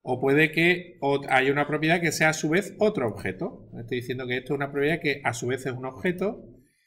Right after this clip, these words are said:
y que tiene una propiedad que tiene esta cadena. Eh, también puedo hacer arrays, puedo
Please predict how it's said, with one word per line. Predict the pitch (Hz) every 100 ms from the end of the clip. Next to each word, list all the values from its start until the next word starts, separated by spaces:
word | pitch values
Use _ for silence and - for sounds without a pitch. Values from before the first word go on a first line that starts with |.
| _ _
y | 135 135
que | 131 120
tiene | 123 127
una | 139 135
propiedad | 143 143 156 185 214
que | 131
tiene | 117 123
esta | 117 117
cadena. | 110 95 87 80 - - - - - - - - _ -
Eh, | 139 139 139 135 135 135 - -
también | 135 135 147 156
puedo | 175 165 160
hacer | 156 175 160 160 156 151 151
arrays, | - 127 - 175 190 185 180 185 -
puedo | - 131 135